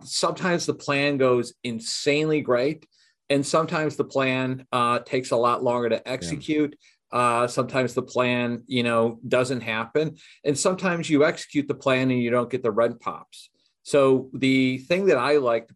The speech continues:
Speaker 1: point out is, is that, um, you know, when you see the multifamily value add and you see a lot of, uh, other value add strategies, they have these, like, giant I R R numbers. And <laughs>
Speaker 2: Mm-hmm.
Speaker 1: those giant I R R numbers, uh,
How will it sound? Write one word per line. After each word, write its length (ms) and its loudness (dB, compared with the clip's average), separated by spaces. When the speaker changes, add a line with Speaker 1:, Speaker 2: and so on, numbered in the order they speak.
Speaker 1:
point 240 -2
out 320 -2
is, 340 0
is 140 -10
that, 260 2
um, 580 2
you 120 0
know, 60 0
when 640 -2
you 140 -6
see 380 -4
the 120 2
multifamily 800 0
value 460 0
add 380 0
and 100 -4
you 80 -4
see 560 -2
a 140 4
lot 240 2
of, 120 -2
uh, 300 2
other 260 0
value 420 -2
add 200 -2
strategies, 640 -4
they 100 2
have 160 2
these, 160 2
like, 240 0
giant 540 -2
I 180 -2
R 180 4
R 200 2
numbers. 500 -12
And 300 2
<laughs> 0 -
Speaker 2:
Mm-hmm. 260 -2
Speaker 1:
those 140 4
giant 380 2
I 100 0
R 160 4
R 160 4
numbers, 340 -2
uh, 120 2